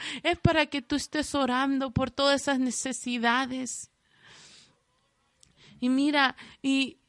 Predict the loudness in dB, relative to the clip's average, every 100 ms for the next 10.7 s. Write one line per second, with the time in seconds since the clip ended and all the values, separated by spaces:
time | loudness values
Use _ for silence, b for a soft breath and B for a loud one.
0 | _ _ _ _ _ _ _ _ -2 -2
1 | 0 0 0 0 -4 -4 -4 -2 -4 -6
2 | -8 -6 -6 -6 -10 -14 _ _ -6 -2
3 | 0 -2 -4 -6 -6 -6 -8 -10 -16 b
4 | b 0 0 0 -2 -4 -4 -4 -2 0
5 | -4 -2 -2 -2 -2 -2 0 0 0 -4
6 | -6 B B B -4 0 0 -2 -6 -6
7 | -4 -4 -2 0 0 -2 -2 -4 -4 -4
8 | 0 0 0 -2 0 0 0 -2 -2 -4
9 | -6 -6 -8 -12 -18 B B B B -14
10 | -4 -2 -2 4 6 6 2